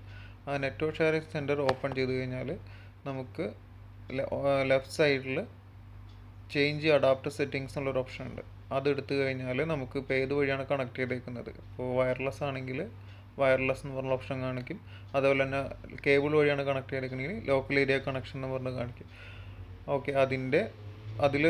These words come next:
റൈറ്റ് ക്ലിക്ക് ചെയ്യുക, പ്രോപ്പർട്ടീസ് എടുക്കുക, അതിൽ ഇൻ്റർനെറ്റ് വേർഷൻ പ്രോട്ടോക്കോൾ ഫോർ എന്നുള്ളൊരു ഓപ്ഷൻ ഉണ്ട്, അത് സെലക്ട് ചെയ്തിട്ട് പ്രോപ്പർട്ടീസ് ക്ലിക്ക് ചെയ്ത് കഴിഞ്ഞാൽ നമുക്കൊരു ഓപ്ഷൻ, ചെറിയൊരു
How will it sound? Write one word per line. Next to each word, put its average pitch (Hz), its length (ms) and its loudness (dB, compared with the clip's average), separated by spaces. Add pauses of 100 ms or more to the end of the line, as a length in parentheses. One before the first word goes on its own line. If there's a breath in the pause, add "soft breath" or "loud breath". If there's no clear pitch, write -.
റൈറ്റ് 139 240 6
ക്ലിക്ക് 143 240 0
ചെയ്യുക, 135 220 4 (460)
പ്രോപ്പർട്ടീസ് 139 600 2
എടുക്കുക, - 280 -4 (840)
അതിൽ 135 220 0 (420)
ഇൻ്റർനെറ്റ് 143 460 0
വേർഷൻ 143 400 2
പ്രോട്ടോക്കോൾ 135 580 2 (400)
ഫോർ 139 340 4
എന്നുള്ളൊരു 139 360 4
ഓപ്ഷൻ - 280 -4
ഉണ്ട്, 131 140 -4 (260)
അത് 139 200 0
സെലക്ട് 139 340 2
ചെയ്തിട്ട് 139 280 0 (120)
പ്രോപ്പർട്ടീസ് 139 600 2
ക്ലിക്ക് 143 240 0
ചെയ്ത് 131 180 0
കഴിഞ്ഞാൽ 127 320 -2 (580 loud breath)
നമുക്കൊരു 139 420 0
ഓപ്ഷൻ, 147 240 -6 (180)
ചെറിയൊരു 139 340 4